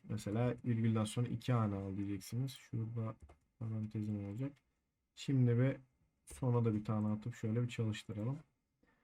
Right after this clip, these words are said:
Bakın bir kırk beşte gördüğünüz gibi değişim şu anda, e, bir sıfır dokuz oldu. Yani bir değişim olmuş çünkü fiyatında muhtemelen.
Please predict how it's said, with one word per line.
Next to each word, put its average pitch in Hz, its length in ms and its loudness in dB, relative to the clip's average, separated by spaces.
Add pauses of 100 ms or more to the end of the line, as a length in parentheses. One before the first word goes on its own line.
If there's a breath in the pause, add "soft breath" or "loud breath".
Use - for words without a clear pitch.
(300)
Bakın 123 340 4
bir 147 160 10
kırk 131 260 0
beşte 123 500 2 (120)
gördüğünüz 131 520 4
gibi 143 400 2
değişim 139 640 4
şu 139 200 0
anda, 131 460 4 (840)
e, - 60 -10 (2750)
bir 147 220 12
sıfır 151 400 4
dokuz 143 280 8
oldu. 123 480 6 (280)
Yani 113 360 2
bir 127 160 4 (200)
değişim 123 420 6
olmuş 110 320 4
çünkü 113 360 -2 (160)
fiyatında 110 400 0
muhtemelen. 110 600 0